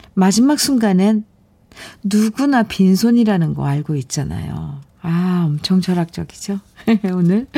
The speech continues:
네. 실제로 권정생 시인은 이 시에서 얘기한 것처럼 정말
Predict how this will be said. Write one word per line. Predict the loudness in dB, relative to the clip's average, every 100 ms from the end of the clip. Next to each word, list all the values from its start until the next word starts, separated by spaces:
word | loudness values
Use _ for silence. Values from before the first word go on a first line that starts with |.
| -2 0 2
네. | 4 2 -2 -12 -8
실제로 | -2 0 2 2
권정생 | 2 2 2 0 0 0
시인은 | 0 2 4 2 -2 _ -16 -16 -2
이 | 0
시에서 | 2 2 2 2 2 2
얘기한 | 2 2 2 2
것처럼 | 0 -2 0 2 2 0 -4 -20 -4
정말 | 2 4 2